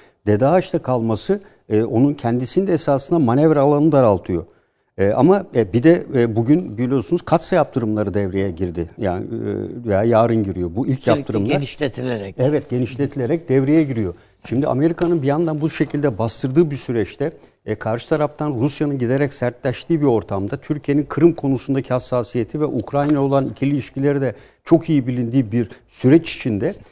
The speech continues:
Speaker 1: e, böyle bir, e, ortamda yapılacak, yapılmış olan bu açıklamanın da herkeste ben, e, zihinsel anlamda, e, dalgalanmalara yol açtığını. Yani şimdi düşünün bunlar ne demek istiyor?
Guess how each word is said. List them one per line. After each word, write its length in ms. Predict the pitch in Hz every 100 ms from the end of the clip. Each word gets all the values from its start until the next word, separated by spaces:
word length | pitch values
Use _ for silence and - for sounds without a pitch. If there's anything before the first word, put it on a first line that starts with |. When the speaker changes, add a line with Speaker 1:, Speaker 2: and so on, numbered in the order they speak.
| _ -
Speaker 1:
e, 240 | 117 113 98
böyle 300 | 147 185 143
bir, 260 | 165 156
e, 280 | 135 131 131 - - 139
ortamda 500 | 139 123 - 135 143
yapılacak, 580 | 123 135 135 135 135 -
yapılmış 480 | 107 - 131 147 131
olan 240 | 120 113
bu 100 | 147
açıklamanın 600 | 127 - 131 127 139 147
da 140 | 151 - - _ -
herkeste 480 | 143 143 120 151
ben, 240 | 135 147 165
e, 260 | 123 120 117
zihinsel 520 | 104 131 127 - 156
anlamda, 480 | 120 117 117 143 175 _ _ _
e, 220 | 113 113
dalgalanmalara 720 | 120 123 131 139 143 143 147 151
yol 160 | 123
açtığını. 400 | 98 92 - 101
Yani 180 | 117 107
şimdi 340 | - 123 131 - _ - 107
düşünün 380 | 131 156 123
bunlar 260 | 110 123 127
ne 120 | 127
demek 280 | 127 113 98
istiyor? 440 | - - 135 175